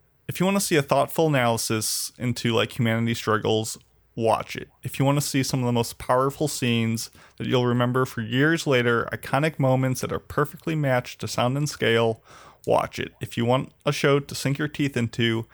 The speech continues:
and have a rich landscape of deep lore and analysis to consume, watch it. If you want some of the most well-crafted characters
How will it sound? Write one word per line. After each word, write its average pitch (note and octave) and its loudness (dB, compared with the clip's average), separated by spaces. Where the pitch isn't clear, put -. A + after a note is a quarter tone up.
and A2+ -6
have A2+ -2
a A2 0
rich A#2+ 0
landscape B2+ 0
of G#2 -6
deep C#3 0
lore B2 4
and B2+ 0
analysis B2+ 0
to - -12
consume, A2+ -2
watch - -2
it. - -12
If - -12
you B2 0
want C3 -2
some C#3+ 2
of C#3 0
the B2+ 2
most B2 0
well-crafted D#3 0
characters D#3+ 0